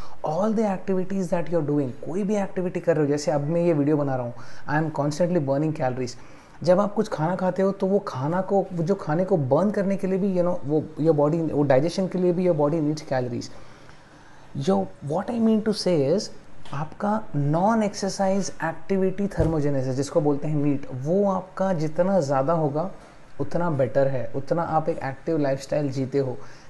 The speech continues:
जैसे कि अगर मैं बात करूँ यार, हमारे गाँव के जो लोग होते हैं, you know, हमारी नानियाँ होती हैं, हमारी दादियाँ होती हैं, यार, इतने fit होते हैं ये लोग,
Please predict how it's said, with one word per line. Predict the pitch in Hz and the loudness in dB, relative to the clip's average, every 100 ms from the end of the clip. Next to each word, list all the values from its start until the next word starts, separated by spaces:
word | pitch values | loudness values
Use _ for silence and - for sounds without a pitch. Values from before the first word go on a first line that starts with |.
| - | -4
जैसे | 196 214 | 0 2
कि | |
अगर | 214 214 | 4 4
मैं | 208 170 | 4 4
बात | 170 175 | 2 0
करूँ | 185 190 | 0 4
यार, | 190 | 4
हमारे | 165 170 175 | 2 2 2
गाँव | 147 151 | 2 2
के | 180 | 2
जो | 170 | 2
लोग | 147 147 | 2 2
होते | 147 143 | 2 0
हैं, | 131 117 | -4 -4
you | 123 | -4
know, | 147 170 - - - - - | -6 -6 -8 -6 -6 -8 -4
हमारी | 147 151 | 2 4
नानियाँ | 143 139 147 156 | 4 2 2 4
होती | 143 147 | 2 2
हैं, | 143 | 2
हमारी | 143 143 | 4 4
दादियाँ | 135 127 143 139 | 4 2 2 2
होती | 127 143 | 0 -2
हैं, | 165 | -2
यार, | |
इतने | 165 - 190 202 | -2 -2 -2 -2
fit | 196 190 180 | 0 0 2
होते | 170 175 | 0 0
हैं | 165 | 0
ये | 160 156 | 0 2
लोग, | 151 | 2